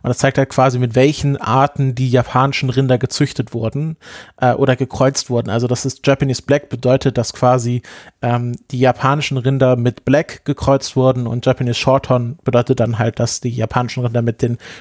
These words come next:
Shorthorn-Rindern aus, äh, Amerika dann gekreuzt wurden. Und die Aufteilung ist, dass neunzig Prozent aller heutigen Wagyu-Rinder Japanese Black sind und, ähm, Brown, Poll und Shorthorn wirklich nur einen kleinen Teil ausmachen. Also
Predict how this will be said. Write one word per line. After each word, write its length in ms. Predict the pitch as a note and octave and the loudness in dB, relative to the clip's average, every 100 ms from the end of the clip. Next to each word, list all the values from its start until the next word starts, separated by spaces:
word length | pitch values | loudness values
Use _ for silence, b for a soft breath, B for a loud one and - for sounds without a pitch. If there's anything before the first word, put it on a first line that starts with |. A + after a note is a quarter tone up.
| B | B
Shorthorn-Rindern 1040 | - C#3 D3 - A#2+ B2 C3 B2+ A#2+ A2 | 0 2 2 0 0 0 0 2 0 0
aus, 300 | - A2+ - - | -2 -4 -4 -6
äh, 60 | |
Amerika 580 | A2+ G#2+ C3 C3+ C#3+ B2 | -6 -2 0 2 2 0
dann 260 | A2+ A2+ B2 | 0 -2 -4
gekreuzt 540 | C3 - B2 B2 - A#2+ | -6 -4 -2 -2 -4 -8
wurden. 340 | A2+ D3 F#3 _ _ B B B B B | -6 -6 -8 _ _ B B B B B
Und 500 | C#3+ C3+ C#3 C#3 - | 4 4 2 -2 -2
die 80 | C3 | 0
Aufteilung 480 | D#3+ - D#3+ D#3 - | 2 2 2 2 0
ist, 240 | D3+ - | -2 0
dass 160 | C3 - | -2 0
neunzig 340 | C3+ E3 - | 0 0 -4
Prozent 520 | - - C#3+ C#3+ - | -4 -2 0 -2 0
aller 260 | C3+ C#3 A#2 | 2 2 4
heutigen 500 | C3+ C#3+ B2+ B2 A#2 | 2 2 -2 -2 0
Wagyu-Rinder 1200 | B2 C3+ C3+ C#3+ C#3 - A#2+ C3 C3 B2 A#2+ A#2 - | 0 0 0 0 0 -4 -2 0 0 2 0 -2 -2
Japanese 440 | C3+ C3+ B2 - | -2 -2 -4 -4
Black 340 | B2 B2+ - - | 0 0 0 -6
sind 460 | B2+ D#3+ G3+ - _ B B B B | -2 -2 -2 -8 _ B B B B
und, 420 | C3 B2+ B2+ - | 2 2 0 0
ähm, 380 | B2+ B2 A#2+ A#2 | 2 2 2 2
Brown, 380 | B2 B2+ D3 C#3+ | 2 4 2 0
Poll 280 | C#3 C3+ | 2 2
und 100 | C3 | 2
Shorthorn 600 | - C3+ C#3 - B2+ B2 | 0 0 0 2 0 0
wirklich 280 | B2 - B2+ | -2 -4 -2
nur 120 | C3 | 0
einen 160 | A2+ B2+ | 0 -2
kleinen 320 | - A#2 C3+ | -2 0 -2
Teil 200 | - B2 | -2 -2
ausmachen. 440 | - - A2+ - A#2+ | -4 -4 -4 -4 -4
Also 260 | A2+ A#2 | -4 -4